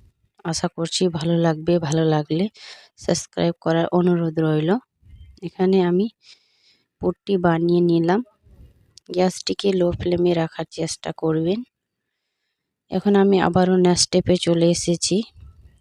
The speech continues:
কড়াইটিকে আবার গ্যাসের উপর দিয়ে দু বাটি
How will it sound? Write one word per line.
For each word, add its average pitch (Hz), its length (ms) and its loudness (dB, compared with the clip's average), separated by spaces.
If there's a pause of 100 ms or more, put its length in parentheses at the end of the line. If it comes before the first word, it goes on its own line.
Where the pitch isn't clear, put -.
(220)
কড়াইটিকে 180 680 2 (840)
আবার 175 300 0
গ্যাসের 165 440 0
উপর 175 220 -2 (140)
দিয়ে 180 220 2 (720)
দু 175 200 -2 (160)
বাটি 165 340 0